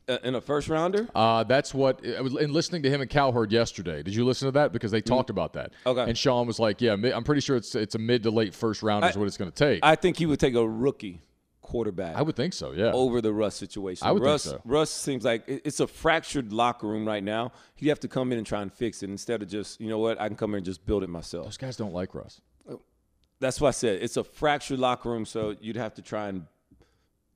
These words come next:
Speaker 1: do you wanna fix that fracture, or
Speaker 2: Sure.
Speaker 1: do you wanna try and build it yourself? I'd rather just build it myself.
Speaker 2: That's what I'm asking you. Like, I mean,
Speaker 1: Yeah,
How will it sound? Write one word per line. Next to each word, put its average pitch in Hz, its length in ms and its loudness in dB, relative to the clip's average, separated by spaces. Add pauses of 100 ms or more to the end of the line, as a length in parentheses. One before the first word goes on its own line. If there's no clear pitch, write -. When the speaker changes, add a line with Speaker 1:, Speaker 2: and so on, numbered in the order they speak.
(380)
Speaker 1:
do 113 100 -6
you 135 140 -4
wanna 143 200 0
fix - 320 -4
that 127 220 0
fracture, 143 420 -2
or - 20 2
Speaker 2:
Sure. 135 180 8
Speaker 1:
do 139 80 4
you 127 60 0
wanna 123 140 -2
try 117 160 -6
and 101 160 -10
build 123 220 -2
it 98 100 -14
yourself? 104 340 -6
I'd 117 160 -4
rather 120 220 -2
just 101 280 -12
build 107 180 -4
it 98 60 -12
myself. 85 440 -16
Speaker 2:
That's 165 140 4
what 208 60 4
I'm 170 80 -2
asking 131 260 0
you. 120 120 0
Like, 90 180 -4
I - 20 -4
mean, 104 120 0
Speaker 1:
Yeah, 117 80 2